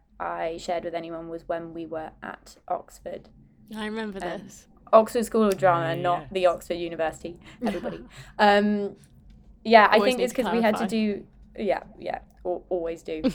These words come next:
Speaker 2: <laughs>
Speaker 1: Um, uh, yeah, I, we were doing, it was like a monologue. I think it was, like, accent class or something.
Speaker 2: Yeah.
Speaker 1: And I found a monologue I really liked, but I think it didn't quite work. So the character was obviously a lot older than me or something. So I was like,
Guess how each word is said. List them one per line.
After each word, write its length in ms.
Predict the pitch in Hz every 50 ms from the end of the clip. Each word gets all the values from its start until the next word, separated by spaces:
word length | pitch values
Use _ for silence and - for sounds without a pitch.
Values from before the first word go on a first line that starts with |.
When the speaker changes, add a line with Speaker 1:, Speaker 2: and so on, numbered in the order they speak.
| - 233 -
Speaker 2:
<laughs> 240 | - 240 - - -
Speaker 1:
Um, 560 | 196 190 180 180 185 190 190 190 190 160 - - - - - _ _ _ _ _ _ - - _ - - - - - - - _ - -
uh, 400 | 208 196 190 190 185 185 185 180 190
yeah, 200 | 196 208 196 185
I, 300 | 185 190 190 190 190 185 - -
we 140 | 196 202 196
were 120 | 180 190
doing, 280 | 185 185 185 180 180 - -
it 60 | 185
was 120 | - -
like 180 | 190 185 185 -
a 60 | 190
monologue. 560 | 180 175 180 175 170 170 165 165 165 - - - _ - - - _ - 226
I 40 | 214
think 260 | - - - 202 - -
it 40 | -
was, 120 | 180 -
like, 140 | - 165 - -
accent 400 | - - - - - 196 196 208
class 300 | - - 202 208 208 - 220
or 40 |
something. 380 | 214 - 220 220 220 233 247 226
Speaker 2:
Yeah. 260 | 226 214 208 202 185 180
Speaker 1:
And 160 | - 214 202 202
I 100 | 202 202
found 340 | 202 - 240 240 247 240
a 20 | 247
monologue 400 | 233 226 220 220 214 202 208 202
I 40 | 190
really 280 | 190 190 190 185 190 190
liked, 360 | 190 185 175 170 - - -
but 100 | - -
I 20 |
think 180 | 185 220 208 214
it 100 | 220 -
didn't 160 | 247 233 233
quite 260 | 233 - 214 202 190 202
work. 320 | 190 185 185 - - -
So 140 | - 190 -
the 60 | -
character 320 | - - 185 185 - - 185
was 100 | 175 175
obviously 360 | 180 170 170 170 - - 170
a 60 | 170
lot 160 | 165 165 - -
older 340 | 175 170 170 170 165 - 170
than 200 | 160 165 165 165
me 180 | 165 160 156 160
or 80 | 160 -
something. 360 | - 175 - - 180 175 165
So 140 | - 185 180
I 60 | 180
was 100 | 185 185 190
like, 200 | 185 185 -